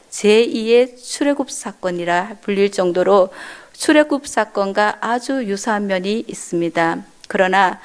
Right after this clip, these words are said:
출애굽 당시에 하나님께서 홍해를 갈-, 홍해를 갈라 길을 내신 것은 문자적, 역사적 사실이지만 오늘 본문에서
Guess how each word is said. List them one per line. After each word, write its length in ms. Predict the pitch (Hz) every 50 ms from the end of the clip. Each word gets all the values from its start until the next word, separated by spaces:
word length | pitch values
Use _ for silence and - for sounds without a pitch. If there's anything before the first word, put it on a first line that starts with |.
| - - - - - -
출애굽 380 | - - 311 339 320 330 311
당시에 380 | - 269 247 247 247 - 262 247
하나님께서 560 | 254 285 262 247 247 247 240 233 226 226 226
홍해를 440 | 214 233 254 262 247 240 226 220 220
갈-, 320 | 220 - 226 202 202 208 202 - _ _ _ - - - _ - -
홍해를 380 | 320 311 302 294 262 262 254
갈라 380 | 254 247 208 202 202 208 202 208
길을 380 | 208 - - 220 233 240 233
내신 320 | 220 190 196 202 - 202 190
것은 420 | 180 180 175 - 214 202 196 202 - - - - - - - _
문자적, 840 | - 240 269 247 277 254 247 247 240 226 233 233 - - - - 190
역사적 720 | 202 208 - - - - - 277 285 277 277 269 262 -
사실이지만 880 | - - - 294 254 - - 247 226 208 220 - 190 180 180 180 170 -
오늘 220 | - 202 202 196 196
본문에서 800 | 196 202 190 196 196 196 190 185 190 - - 214 226 240 -